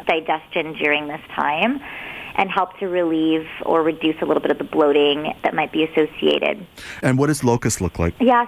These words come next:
Speaker 1: so you're gonna be laying onto your belly. And so again, it's kind of that abdominal massage because you're on your belly. And then there's a few options here. You can bring your hands behind the back interlaced and just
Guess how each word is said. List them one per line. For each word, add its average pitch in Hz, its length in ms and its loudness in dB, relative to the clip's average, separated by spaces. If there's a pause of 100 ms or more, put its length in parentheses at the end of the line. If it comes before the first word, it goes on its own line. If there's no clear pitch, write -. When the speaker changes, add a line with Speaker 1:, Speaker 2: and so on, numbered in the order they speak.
Speaker 1:
so 254 80 -8
you're 262 140 -2
gonna 285 240 -2
be 330 160 0
laying 220 420 2
onto 208 460 0
your 190 180 2
belly. 175 420 2 (460)
And 214 160 -2
so 226 100 4
again, 208 300 2
it's 196 120 -4
kind 214 200 0
of 214 60 -4
that 202 220 0
abdominal 175 520 0
massage 147 640 0
because - 240 -10
you're 156 160 -4
on 165 220 0
your 214 140 0
belly. 190 420 0 (400)
And 233 140 2
then 247 80 4
there's 262 180 4
a 285 160 2
few 311 160 4
options 247 580 -2
here. 170 220 0
You 185 220 0
can 240 180 2
bring 247 220 4
your 254 80 6
hands 233 400 2
behind 220 320 -2
the 208 40 -2
back 180 360 0
interlaced 180 720 0
and 185 120 -2
just 190 160 -4